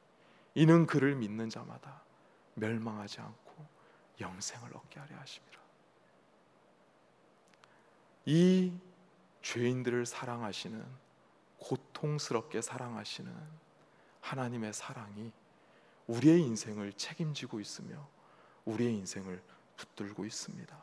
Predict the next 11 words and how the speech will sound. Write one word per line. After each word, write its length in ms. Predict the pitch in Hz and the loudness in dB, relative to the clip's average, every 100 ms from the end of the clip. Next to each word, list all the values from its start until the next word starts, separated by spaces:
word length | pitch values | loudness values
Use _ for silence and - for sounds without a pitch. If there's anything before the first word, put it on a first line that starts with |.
| - - _ - - - - - - - - | -20 -20 _ -20 -20 -20 -20 -20 -20 -20 6
예수 260 | 131 156 202 | 8 10 10
그리스도를 460 | 202 185 214 185 180 | 8 10 10 10 10
믿는 400 | 147 156 160 113 | 6 4 2 2
우리는 320 | 113 117 110 | 0 0 -2
결코 560 | - 117 - - 117 98 - - - | -4 -6 -6 -4 -4 -4 -18 -20 -12
멸망하지 1300 | 101 90 90 92 92 107 - - - - 117 - 98 131 - - - | -8 -8 -10 -10 -12 -14 -20 -20 -16 -14 -12 -12 -12 -14 -18 -18 -12
않습니다. 600 | 113 - - - - 156 - - - - - - - - | -10 -10 -10 -14 -18 -20 -20 -20 -20 -20 -20 -20 -20 -10
그 140 | - 151 | 2 4
근거가 440 | 143 127 135 135 | 2 0 2 2
어디에 260 | 92 - 107 | 2 -2 -6
있습니까? 680 | - - 131 131 - - | -4 -8 -8 -12 -14 -18